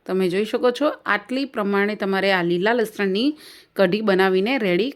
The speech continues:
કરવાની છે. ધ્યાન રહે કે લીલા લસણની કઢી બનાવતી વખતે તમારે આમાં એક જ વધારે ધ્યાન રાખવાનું છે કે લીલું લસણ જે હોય એ તમારું તાજું અને ફ્રેશ હોવું જોઈએ, તો જ આ કઢીનો સ્વાદ લાગશે. પછી ગેસની ફ્લેમ અહીંયા બંધ કરી દેવાની,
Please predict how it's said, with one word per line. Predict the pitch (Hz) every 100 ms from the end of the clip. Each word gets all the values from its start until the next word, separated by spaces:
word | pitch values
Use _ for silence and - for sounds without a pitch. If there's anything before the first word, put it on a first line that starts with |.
| -
કરવાની | 175 170 170 160
છે. | 175 160 160 - - - - - - 180
ધ્યાન | 220 277 285
રહે | 294 285
કે | 262
લીલા | 214 254 277
લસણની | 247 247 247 240 202
કઢી | 180 226
બનાવતી | 220 208 214 214 202
વખતે | 175 175 226 214 226 - _ -
તમારે | 208 208 220 233
આમાં | 202 202 - 185
એક | - 233
જ | 190
વધારે | 185 190 202 190
ધ્યાન | 180 202 220
રાખવાનું | 226 233 240 233
છે | 262 277 277 - - -
કે | 208
લીલું | 180 208 247 247
લસણ | 220 226 220
જે | 190 196
હોય | 196 185
એ | 190
તમારું | 190 180 165 175
તાજું | 170 156 233
અને | 208 185
ફ્રેશ | 185 180 214 233
હોવું | 233 247
જોઈએ, | 247 254 330 - - - _ -
તો | 247
જ | 247 214
આ | 220
કઢીનો | 208 165 196 233 302
સ્વાદ | - 190 175 170
લાગશે. | 165 - 160 151 - _ - - - -
પછી | 214 214 330 262
ગેસની | 254 247 269 254
ફ્લેમ | 240 240 233
અહીંયા | 220 202
બંધ | 190 202 214
કરી | 226 226
દેવાની, | 226 233 240